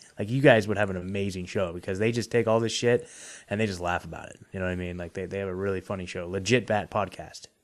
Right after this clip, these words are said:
definitely. And then, uh, and then the other one too, the little up and comers, False Reality Check Podcast. You know, we did a show with them not too long ago, and it's just, like, all these people that are doing the deal. But yeah, shout out to Joe and Jen. Thank you guys.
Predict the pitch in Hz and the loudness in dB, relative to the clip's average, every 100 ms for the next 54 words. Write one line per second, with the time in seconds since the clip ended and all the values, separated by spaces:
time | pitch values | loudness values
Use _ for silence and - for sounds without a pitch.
0 | _ - 95 95 90 92 110 110 104 101 | _ -6 -6 -6 -8 0 2 4 4 4
1 | 95 - - - - - - - - - | 0 -6 -16 -14 -14 -16 -20 -20 -20 -4
2 | 117 113 123 123 117 117 110 - - 143 | 2 8 10 10 8 4 -4 -8 0 6
3 | 139 127 123 123 120 113 120 120 107 143 | 6 6 6 4 0 0 2 2 6 6
4 | 139 139 147 151 123 - 98 - - 110 | 6 8 8 8 4 0 -4 -6 -6 -2
5 | 95 - 82 85 - 98 95 101 98 104 | 0 -2 -8 -8 -10 -6 -4 -4 -2 -2
6 | 98 107 101 95 95 95 90 90 90 90 | 0 0 0 -2 -4 -6 -6 -6 -6 -6
7 | 90 92 - 92 - 95 98 - 101 98 | -10 -12 -12 -12 -10 -10 -10 -10 -10 -8
8 | 98 95 90 _ - 110 107 107 113 101 | -6 -6 -8 _ -6 -2 0 6 6 4
9 | - 110 123 95 - - 127 117 135 131 | 4 6 6 6 -4 2 2 2 0 2
10 | 123 131 123 110 120 107 110 104 - | 4 4 4 2 -2 0 0 0 -4